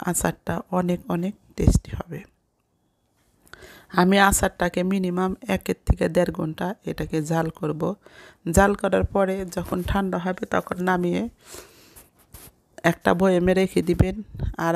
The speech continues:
আমি আচার দিলে আচার কখনো নষ্ট হয় না, এক দেড় বছর আচার খুব সুন্দরভাবে ফ্রিজও করতে হয় না, ফ্রিজের বাইরে রেখে দিলে এক দেড় বছর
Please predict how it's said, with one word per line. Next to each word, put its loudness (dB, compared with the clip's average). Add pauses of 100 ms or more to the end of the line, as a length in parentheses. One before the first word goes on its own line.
আমি -4 (160)
আচার 2 (100)
দিলে 4 (640)
আচার 6 (100)
কখনো 4 (120)
নষ্ট 6 (120)
হয় -2
না, -2 (320)
এক -2 (100)
দেড় -2
বছর -4 (120)
আচার 0 (120)
খুব -4 (160)
সুন্দরভাবে 4 (640)
ফ্রিজও 8
করতে 2
হয় 4
না, 0 (240)
ফ্রিজের 4
বাইরে 4
রেখে -4
দিলে -2 (120)
এক -6
দেড় 0
বছর 2